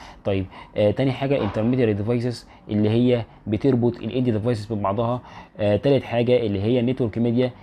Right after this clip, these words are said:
اللي اساسا من خلالها هيتم نقل الداتا من المصدر الى الديستنيشن او من السورس الى الديستنيشن، واتكلمنا عن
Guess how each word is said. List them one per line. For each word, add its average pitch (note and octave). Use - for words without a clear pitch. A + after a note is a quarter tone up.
اللي A2
اساسا B2+
من B2
خلالها A#2+
هيتم A2+
نقل A#2
الداتا A#2+
من A2+
المصدر A2+
الى A2+
الديستنيشن G2
او -
من F#2+
السورس A2+
الى A2+
الديستنيشن، G2+
واتكلمنا A#2
عن B2+